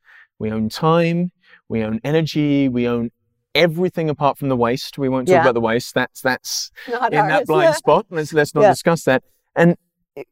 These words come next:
Speaker 1: it's led to this belief, or it's, it feels like it's led to this belief that we own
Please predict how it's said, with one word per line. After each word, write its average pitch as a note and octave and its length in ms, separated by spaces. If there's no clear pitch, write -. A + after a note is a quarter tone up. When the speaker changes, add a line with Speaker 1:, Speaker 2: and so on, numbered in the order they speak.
Speaker 1:
it's F#3 220
led F#3 260
to - 140
this D#3+ 160
belief, C3 640
or C#3+ 120
it's, - 300
it C3+ 360
feels G3+ 220
like C#3+ 120
it's A#2 100
led A#2+ 140
to B2 80
this A2 100
belief A#2 280
that B2 100
we B2+ 120
own C3 220